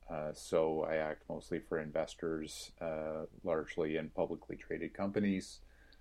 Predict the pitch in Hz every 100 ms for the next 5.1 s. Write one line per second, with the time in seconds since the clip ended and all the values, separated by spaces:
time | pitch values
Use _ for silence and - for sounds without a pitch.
0 | - - 85 82 82 82 82 85 82 92
1 | 82 85 78 78 78 71 - - 80 76
2 | 78 80 80 80 82 80 90 98 101 -
3 | 87 85 - 82 80 76 80 85 - 82
4 | 92 87 82 - - 85 82 85 82 78